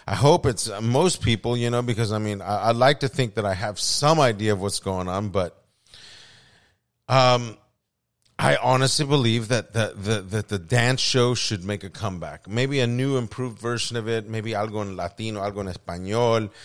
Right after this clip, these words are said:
Maybe, you know, in a place like here, like in Orlando, which is the new Latino melting pot. You know, it was New York for many years. It was Miami for many years. You know, Los Angeles, ni se diga.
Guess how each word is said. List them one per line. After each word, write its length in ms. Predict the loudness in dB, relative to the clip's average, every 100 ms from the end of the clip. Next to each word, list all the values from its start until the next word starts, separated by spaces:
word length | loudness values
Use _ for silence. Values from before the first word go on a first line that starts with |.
| -20 -20 -6
Maybe, 280 | -2 -2 -2
you 180 | -2
know, 180 | -2 -2
in 140 | -2 -6
a 40 |
place 380 | -4 -2 -2 -2
like 160 | -4
here, 420 | -6 -6 0 2 2
like 200 | 2 0
in 80 |
Orlando, 440 | -2 0 2 4 2
which 220 | 0 -2
is 140 | -4
the 140 | -2 -2
new 600 | 2 6 8 8 6 2 -4 -20 -20 -2
Latino 440 | 2 2 2 2 4
melting 440 | 4 2 0 0
pot. 420 | 2 6 6 4
You 120 | 0
know, 200 | 2 2
it 140 | 2 0
was 260 | -2 -2
New 100 | -4
York 400 | -4 0 4 4
for 140 | 2 -4
many 180 | -4 -2
years. 220 | -2 -4
It 40 |
was 140 | -6 -8
Miami 480 | -4 0 2 2
for 160 | 0 -2
many 280 | -4 -4 -4
years. 300 | -4 -4 -4
You 80 | -4
know, 100 | -2
Los 200 | -2 0
Angeles, 400 | 0 0 0 0
ni 140 | -2
se 180 | -2 -2
diga. 520 | 0 0 2 2 2